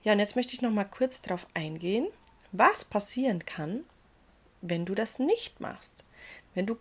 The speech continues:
keine Pausen machst. Denn irgendwann ist es dann so, dass dein Körper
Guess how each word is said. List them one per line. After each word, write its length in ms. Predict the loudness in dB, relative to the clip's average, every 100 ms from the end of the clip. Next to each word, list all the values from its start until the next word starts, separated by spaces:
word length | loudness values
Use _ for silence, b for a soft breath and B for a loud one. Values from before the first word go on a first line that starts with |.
| -2
keine 500 | 0 4 6 6 4
Pausen 580 | 0 -8 -6 -6 -8 -12
machst. 420 | -14 -14 -16 -18 _ _ _ _ _ B B B B B B
Denn 120 | -6 0
irgendwann 480 | 6 6 6 4 4
ist 200 | 0 -6
es 140 | -6 -8
dann 240 | -6 -4
so, 340 | -2 0 0
dass 240 | 0 -2 -2
dein 260 | -4 -4
Körper 560 | -6 -2 0 2 0